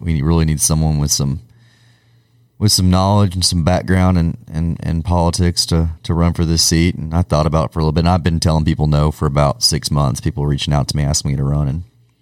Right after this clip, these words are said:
so I, I said, "Okay, I'll get, I'll get some people together and talk about it." So we got to that point, and,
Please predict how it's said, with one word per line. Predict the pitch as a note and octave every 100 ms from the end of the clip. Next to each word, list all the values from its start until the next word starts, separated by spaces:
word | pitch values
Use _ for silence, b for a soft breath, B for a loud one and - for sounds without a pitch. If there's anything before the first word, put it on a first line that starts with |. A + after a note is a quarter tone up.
| b b b b b
so | - E2+ -
I, | E2 F#2 - -
I | F2 -
said, | F2+ F#2+
"Okay, | -
I'll | F#2 G2+
get, | A#2 -
I'll | A2+
get | G#2+ -
some | G2
people | F2 E2
together | E2 E2
and | F2
talk | E2 E2
about | E2+ E2+
it." | F2+ -
So | F2+
we | F#2
got | G2+ F#2
to | G#2+
that | F#2
point, | - F#2 G2+ -
and, | F#2 F#2